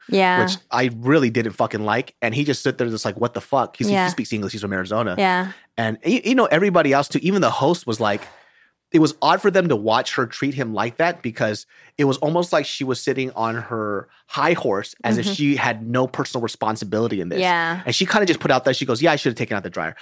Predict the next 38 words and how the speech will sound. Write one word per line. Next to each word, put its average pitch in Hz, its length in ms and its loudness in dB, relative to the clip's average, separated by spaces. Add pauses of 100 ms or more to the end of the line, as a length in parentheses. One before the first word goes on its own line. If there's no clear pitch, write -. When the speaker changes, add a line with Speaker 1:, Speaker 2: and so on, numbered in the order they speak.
(120)
Speaker 2:
However, 131 400 4
you're 131 240 2
the, 123 240 -2
you're 143 180 2
the 120 160 -2
dumbass 110 460 -2
that 101 120 -6
left 127 280 0
it 123 60 -4
in 120 100 -2
there. 120 160 0
You're 131 220 0
not 113 160 0
even 104 160 -8
sorry." 135 580 2
Speaker 1:
Yeah. 170 420 -2 (460)
Speaker 2:
And 139 100 0
I 139 60 2
think, 175 220 0
like, 135 160 0
that 131 180 2
didn't 123 160 -2
sit - 320 -2
well 123 160 2
with 117 140 -2
a - 20 -4
lot 107 140 0
of 107 80 -2
the 101 100 -4
audience 120 320 0
'cause - 140 -4
it 208 60 -2
didn't 247 160 0
sit - 220 0
well 135 140 6
with 120 140 2
me 110 100 2
either 107 400 0